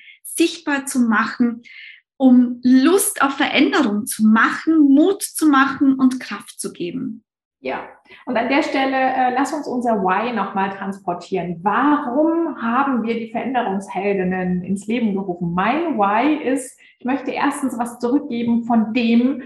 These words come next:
Speaker 2: was mir Tolles im Leben passiert ist. Ich wäre heute nicht die Frau, die ich wäre, die ich bin, wenn man mir nicht immer geholfen hätte, mir, äh, den Schubser gegeben hätte, den ich gebraucht habe.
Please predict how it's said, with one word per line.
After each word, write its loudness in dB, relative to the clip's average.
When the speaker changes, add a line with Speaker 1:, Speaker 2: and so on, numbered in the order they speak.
Speaker 2:
was 0
mir 6
Tolles 0
im 0
Leben 0
passiert -4
ist. -2
Ich -10
wäre -2
heute -4
nicht -6
die -4
Frau, -4
die -6
ich -16
wäre, -2
die -4
ich -14
bin, 2
wenn 4
man 4
mir 4
nicht -2
immer 0
geholfen -2
hätte, -6
mir, 2
äh, -4
den -4
Schubser -6
gegeben -6
hätte, -10
den -10
ich -12
gebraucht -10
habe. -8